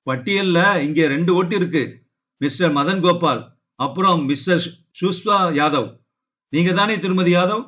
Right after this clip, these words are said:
அனிதா "ப்ளீஸ்" என்று தலையை ஆட்டினாள். அவனை சேவித்தாள், தவித்தாள். "அப்படி ஒருவரும் இல்லை,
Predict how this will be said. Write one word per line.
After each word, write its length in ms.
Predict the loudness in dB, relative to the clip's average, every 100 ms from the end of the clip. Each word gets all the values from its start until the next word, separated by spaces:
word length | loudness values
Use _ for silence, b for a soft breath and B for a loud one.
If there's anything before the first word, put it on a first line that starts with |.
| -14 _ _ _ _ _ _ _ _ _ _ _
அனிதா 380 | -2 -2 0 -2 -2 -8
"ப்ளீஸ்" 360 | -2 0 0 -4 -6
என்று 260 | -4 -2 -2
தலையை 380 | 0 4 4
ஆட்டினாள். 480 | 2 -2 -6 -10 -12 -16 _ _ _ _ _ -4
அவனை 300 | 0 2 2 0
சேவித்தாள், 580 | 2 4 2 0 -4 -4 -8 _
தவித்தாள். 540 | -8 -2 -2 -2 -6 -6 -16 _ _ _ _ _ _ -10
"அப்படி 240 | -2 4
ஒருவரும் 420 | 4 6 4 2
இல்லை, 220 | 2 2